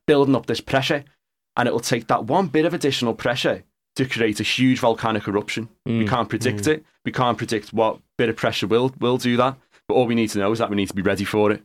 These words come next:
Speaker 2: Yeah.
Speaker 1: And I think that's the
Speaker 3: Mm.
Speaker 1: way people need to think about revolution. It's not, objectively things can be terrible, but it's, it, it's finding that extra bit of quantity that'll turn everything into, into, into quality, into
Speaker 2: Mm.
Speaker 1: action.
Speaker 2: Mm.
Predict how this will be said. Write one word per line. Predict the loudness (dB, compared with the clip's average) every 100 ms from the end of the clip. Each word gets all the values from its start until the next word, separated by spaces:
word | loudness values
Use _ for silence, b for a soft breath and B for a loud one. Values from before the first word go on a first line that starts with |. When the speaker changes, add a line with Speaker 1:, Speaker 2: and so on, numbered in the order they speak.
| _
Speaker 2:
Yeah. | -2 -2 -2 -2
Speaker 1:
And | 0
I |
think | 2 2
that's | 2
the |
Speaker 3:
Mm. | 0
Speaker 1:
way |
people | 0 -2
need | -2 -2
to |
think | -4 -2
about | 0 0
revolution. | -2 -4 -4 -4
It's | -2 0
not, | 0 -4 b -10
objectively | -2 0 0 -4 -2
things | -2 -2
can | -4
be | -6
terrible, | -2 -2 -2 -4
but | -2 -4 -6 _
it's, | -10 -8 -12 -12
it, | -16 -16 _
it's | -8 -4
finding | -2 0 0
that | -2
extra | -2 -4 -4
bit | -4
of | -6
quantity | -2 -2 -4 -6 -4
that'll | -2 -4
turn | -4 -2 0
everything | -2 -2 -4
into, | -4 -4
into, | -6 -6 -6
into | -8 -8
quality, | -4 0 0 -2 -6 -4
into | -6 -2 -2
Speaker 2:
Mm. | -2
Speaker 1:
action. | -2 -6 -8 _ _ _ -6
Speaker 2:
Mm. | -6